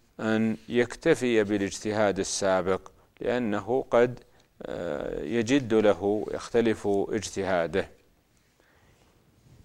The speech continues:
ننتقل إلى مسألة أخرى متعلقة بالاجتهاد، وهي حكم الاجتهاد في النوازل الجديدة. إذا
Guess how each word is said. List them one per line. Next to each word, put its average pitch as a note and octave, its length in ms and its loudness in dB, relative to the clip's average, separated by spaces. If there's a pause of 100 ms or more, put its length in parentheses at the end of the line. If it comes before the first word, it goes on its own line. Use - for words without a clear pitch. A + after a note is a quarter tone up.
(480)
ننتقل D3 580 6
إلى G#2 580 6 (360)
مسألة G2+ 600 0
أخرى A#2+ 460 6 (380)
متعلقة G2 840 0
بالاجتهاد، G#2 1600 0
وهي A2 280 -2
حكم C3 520 0 (580)
الاجتهاد A2 800 0
في - 100 -10
النوازل G2+ 880 0 (240)
الجديدة. F2+ 680 -2 (1500)
إذا C#3 720 8